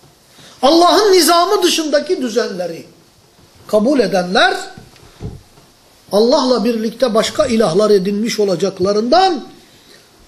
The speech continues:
Cenab-ı Allah bunları tehdit ediyor. فَسَوْفَ يَعْلَمُونَ.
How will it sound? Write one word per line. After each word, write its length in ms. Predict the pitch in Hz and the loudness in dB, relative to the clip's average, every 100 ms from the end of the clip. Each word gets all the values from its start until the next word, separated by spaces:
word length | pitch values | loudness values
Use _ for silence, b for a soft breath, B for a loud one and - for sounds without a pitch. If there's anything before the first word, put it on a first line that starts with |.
| - | -2
Cenab-ı 360 | - 262 254 214 | 0 2 0 2
Allah 380 | 214 226 214 180 | 2 2 0 -2
bunları 380 | 220 214 233 240 | -4 -2 -2 0
tehdit 360 | 220 214 254 | -2 -2 -2
ediyor. 520 | 226 196 214 202 - - B B _ | 0 2 0 0 -4 -16 B B _
فَسَوْفَ 600 | - 208 208 208 180 190 | -4 -2 0 -2 -2 -4
يَعْلَمُونَ. 920 | 190 185 185 190 220 226 233 254 240 | -4 -2 -2 2 4 4 6 4 2